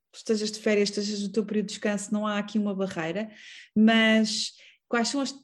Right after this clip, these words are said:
as pequenas estratégias que has de ter para no teu dia-a-dia conseguires ter o teu equilíbrio e ter, ter a tua mente sã e pronto, e que isto não se transforma aqui num, num carrossel, numa montanha russa de, de,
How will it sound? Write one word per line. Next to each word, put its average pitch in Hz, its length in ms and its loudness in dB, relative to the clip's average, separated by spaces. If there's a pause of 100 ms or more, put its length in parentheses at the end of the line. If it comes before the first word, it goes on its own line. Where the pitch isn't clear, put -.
as 180 120 -4
pequenas 233 340 2
estratégias 247 480 0
que - 100 -8
has 165 180 -2
de - 80 -10
ter 196 280 -2
para 196 180 -2
no 190 160 -2
teu 190 140 -4
dia-a-dia 190 640 -2 (640)
conseguires 254 720 2
ter 254 380 4
o 277 160 0
teu 185 120 2
equilíbrio 220 680 2
e 180 60 0
ter, 170 500 -2
ter 175 220 -2
a 175 60 2
tua 175 200 -4
mente 175 380 -4
sã 190 440 -2
e 170 360 -2
pronto, 131 240 -10
e - 20 -12
que 165 80 -10
isto - 140 -8
não 180 80 0
se 175 80 -6
transforma 170 400 0
aqui 170 180 -4
num, 175 260 2
num 170 140 0
carrossel, 180 640 0
numa 180 140 -2
montanha 185 420 -2
russa 185 560 -4
de, 175 320 -6
de, 165 200 -4